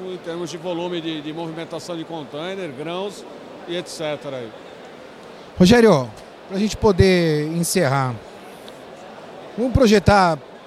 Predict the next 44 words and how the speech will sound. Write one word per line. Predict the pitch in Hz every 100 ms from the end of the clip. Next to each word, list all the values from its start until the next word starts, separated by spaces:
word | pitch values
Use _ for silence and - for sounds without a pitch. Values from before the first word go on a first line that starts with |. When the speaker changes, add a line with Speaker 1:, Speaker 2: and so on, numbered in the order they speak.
| -
Speaker 2:
pra | 190 185
trinta | 208 226 208
e |
um | 208
de | 180
dezembro | 175 170 196
de |
dois | 185 165
mil | 190
e |
vinte | 175 170
e |
três. | 180 170
Eu | 190
tenho | 233
feito | 214 214 185
essa | 202
pergunta | 180 170 185 180 - - - -
pra | - 180
todo | - 214 180
mundo, | 165 160 131 104 - -
né? | 131 156 165 - - - - - - - - - - - - - - - - -
A | - 277
infraestrutura | 320 311 220 247 214 240 233 202
de | 214
acesso | 190 - 196 185 165 185
do | 175
porto, | 156 170 165 151 - 135 120 110 - - - - - - -
a |
gente | 240 285
vai | 269 285
conseguir | - 175 - 160 151
resolver, | 147 143 131 170 156 135 160
né? | 185 180
Eu | 202 233 180 - - - - - -
caminho | 202 220 226
ali | 190 196
pela | 185 170
Lemoa, | 156 151 180 175 139
vejo | 190 196
as | 185
dificuldades | - - 180 143 185 196 -
que | -
existe | 139 175 165 175